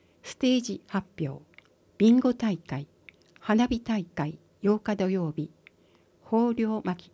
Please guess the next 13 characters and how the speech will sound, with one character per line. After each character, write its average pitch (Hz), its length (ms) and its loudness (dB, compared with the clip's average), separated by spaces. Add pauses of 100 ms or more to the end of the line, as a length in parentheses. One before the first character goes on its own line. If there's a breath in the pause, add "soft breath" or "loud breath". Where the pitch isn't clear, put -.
(140)
な 175 100 0
ど。 139 180 -8 (1400 soft breath)
詳 254 220 0
し 285 160 -2
い 285 60 0
こ 233 120 -6
と 165 140 0
は 175 160 -2 (360)
実 180 280 -4
行 269 240 4
委 277 40 4
員 277 160 4
会 156 380 -4